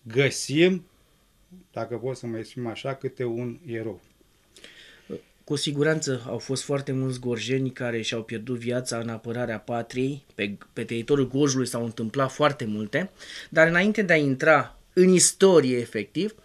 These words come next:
Speaker 2: haideți să mai creionăm odată trecutul organizației pe care o reprezentați, pentru că nu întâmplător sunteți în mijlocul evenimentelor, nu întâmplător vă preocupă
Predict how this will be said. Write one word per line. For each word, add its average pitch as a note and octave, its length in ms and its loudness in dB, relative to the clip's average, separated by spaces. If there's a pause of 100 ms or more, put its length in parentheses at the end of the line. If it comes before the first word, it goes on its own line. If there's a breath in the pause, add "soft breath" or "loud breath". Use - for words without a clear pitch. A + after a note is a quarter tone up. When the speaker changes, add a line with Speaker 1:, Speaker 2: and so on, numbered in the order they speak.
(340 loud breath)
Speaker 2:
haideți - 280 -2
să C#4 80 2
mai A#3+ 360 4 (680)
creionăm G3+ 540 4
odată D3 720 4 (280)
trecutul D3+ 720 0 (140)
organizației C3+ 720 0
pe B2+ 140 -4
care B2 220 -2
o A#2+ 40 0
reprezentați, A#2+ 800 -4 (420 loud breath)
pentru D3 360 0
că D3+ 380 4
nu E3 160 4
întâmplător F3 960 4
sunteți C3+ 480 0
în C#3 60 4
mijlocul D3 440 2
evenimentelor, C3 760 2
nu C#3+ 100 2
întâmplător D#3 800 2
vă B2 160 -2
preocupă C3+ 720 -2